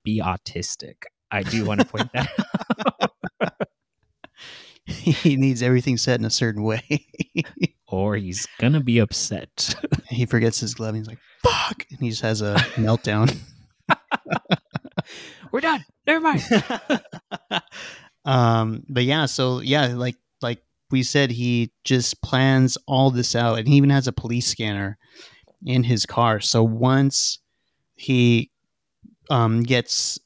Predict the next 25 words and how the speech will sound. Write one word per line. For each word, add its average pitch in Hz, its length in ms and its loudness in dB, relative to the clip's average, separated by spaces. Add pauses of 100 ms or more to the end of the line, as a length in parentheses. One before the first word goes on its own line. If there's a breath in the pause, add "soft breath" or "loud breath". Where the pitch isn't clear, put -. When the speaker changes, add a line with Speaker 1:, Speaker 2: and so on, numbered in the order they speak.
(100)
Speaker 2:
the 123 340 2 (240)
notification, 127 1120 0 (100)
or 127 140 0
I 117 100 0
guess 123 180 -2
he 127 80 -4
gets 123 200 -4
the 120 120 -6
call 120 560 0 (560 soft breath)
that 117 520 0
the 117 100 -4
police 123 360 -6
are 127 60 0
on 113 140 0
their 104 120 -4
way, 170 400 2
then 123 280 2
he 123 140 -2
kinda, 120 340 -2
like, 113 180 -6
really 123 260 -4
narrows 120 400 2
down 117 220 4
the 104 60 -4
time, 117 540 2